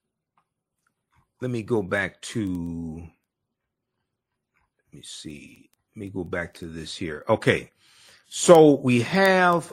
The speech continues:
um, we talked about, uh, Beyonce performing at Coachella.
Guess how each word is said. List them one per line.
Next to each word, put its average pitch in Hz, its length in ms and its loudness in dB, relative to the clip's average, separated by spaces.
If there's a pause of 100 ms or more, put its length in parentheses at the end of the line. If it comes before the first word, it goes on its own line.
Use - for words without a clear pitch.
(120)
um, 110 680 2 (1400)
we 117 120 -2
talked 160 320 2
about, 131 580 2
uh, 95 380 -8
Beyonce 127 540 -4
performing 120 520 -6
at 92 160 -8
Coachella. 135 720 -4